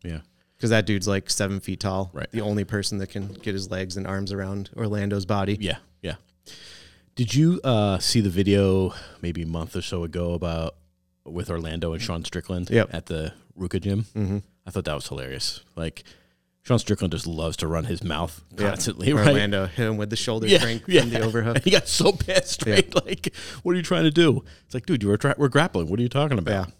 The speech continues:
Speaker 1: So I thought that was pretty funny. I'm
Speaker 2: After this slam, I saw a meme. It was like, maybe, or maybe it was just a comment. <laughs> It was like, "Maybe Sean and Orlando were both right."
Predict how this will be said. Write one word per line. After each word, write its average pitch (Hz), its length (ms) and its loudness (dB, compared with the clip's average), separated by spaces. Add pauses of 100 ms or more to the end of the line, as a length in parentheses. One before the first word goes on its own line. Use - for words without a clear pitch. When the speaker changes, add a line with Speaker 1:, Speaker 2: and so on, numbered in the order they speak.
(140)
Speaker 1:
So - 360 -6
I 95 40 -14
thought 85 180 -8
that - 60 -10
was - 100 -10
pretty - 160 -8
funny. 65 220 -12
I'm 80 240 -12 (520)
Speaker 2:
After 127 280 6
this 113 160 6
slam, 110 340 4
I 104 60 4
saw 98 260 2
a - 20 2
meme. 101 280 2
It 95 60 2
was 90 160 -2
like, 95 200 0
maybe, 101 460 2 (120)
or 120 80 0
maybe 117 180 4
it 107 40 4
was 98 140 0
just 98 160 -4
a 98 40 -6
comment. 95 440 -2 (100)
<laughs> - 100 -18
It 104 80 -6
was 104 140 -2
like, 101 200 0
"Maybe 107 420 2 (320)
Sean 113 320 4
and 104 100 2
Orlando 101 380 4
were 95 120 2
both 92 280 0
right." 90 200 -2